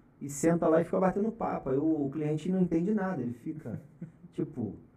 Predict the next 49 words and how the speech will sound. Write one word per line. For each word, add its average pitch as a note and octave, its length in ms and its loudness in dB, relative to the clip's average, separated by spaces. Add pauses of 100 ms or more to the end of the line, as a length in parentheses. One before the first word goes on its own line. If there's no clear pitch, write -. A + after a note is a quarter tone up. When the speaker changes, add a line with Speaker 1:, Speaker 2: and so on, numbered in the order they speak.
(140)
Speaker 1:
que - 60 -20
esses E4+ 160 -8
dois C#3+ 160 4
advogados A#2+ 500 0
Speaker 2:
Tá - 80 0
armando - 160 2
Speaker 1:
tão-" C#3 100 -4
Speaker 2:
pra C3+ 100 -4
mim, E3 220 -4
será? - 220 -4
Speaker 1:
É, C#3+ 240 4
tão D3+ 240 0
batendo D3 420 4 (140)
papo, - 400 -2
tão, C#3 240 0
será D#3 160 -4
que F3 80 -12
tão D3 100 -6
armando? C3 640 -2 (560)
Não, E4 360 -2
é G#3 100 2
amigo, C#4 560 6
ele C#4+ 340 -2
tá C#4+ 100 -12
ali D4 200 -4
batendo A3+ 320 -2
papo. D#3+ 420 -8
Acabou F3 380 0
ali, G#3 340 0
a E3+ 60 0
gente F3+ 220 -4
sai F#3 260 -12
até - 160 -14
pra - 160 -10 (220)
tomar D4 200 -8
um D#4+ 40 -12
café. F#3+ 420 -8
Não - 640 -20
tem - 100 -8
nada F3+ 140 -2
demais. F3+ 240 0
Aí C#3+ 100 2
o E3 80 2
assunto D#3 400 -4
da C#3+ 80 -2
audiência C#3 340 -2
morre, F#3+ 280 -2
acabou. E3 440 -6 (640)
Não. F#2+ 220 -4